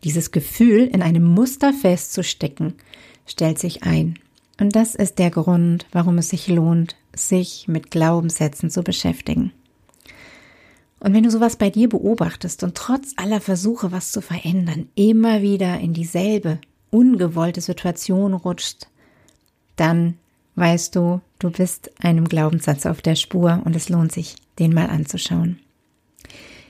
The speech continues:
Und hier in dieser Folge möchte ich den Schwerpunkt mit euch auf die Glaubenssätze legen, die wir uns im Laufe eines Lebens angeeignet haben. Es gibt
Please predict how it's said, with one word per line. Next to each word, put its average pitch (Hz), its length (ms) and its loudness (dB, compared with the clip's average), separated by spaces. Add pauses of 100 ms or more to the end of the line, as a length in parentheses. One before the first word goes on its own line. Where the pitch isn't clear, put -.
(180)
Und 208 80 4
hier 247 120 6
in 247 60 6
dieser 247 220 4
Folge 226 400 4
möchte 180 240 -4
ich 170 80 -8
den 180 160 -2
Schwerpunkt - 500 -4
mit 185 180 -4
euch 175 360 -6
auf 185 160 -4
die 196 100 -4
Glaubenssätze 190 640 0
legen, 175 340 2
die 165 200 -2
wir 170 500 0
uns 180 300 0
im 185 140 0
Laufe 180 380 0
eines 185 320 0
Lebens 180 400 0 (100)
angeeignet 165 840 0
haben. - 320 -6 (600)
Es - 100 -10
gibt - 340 -4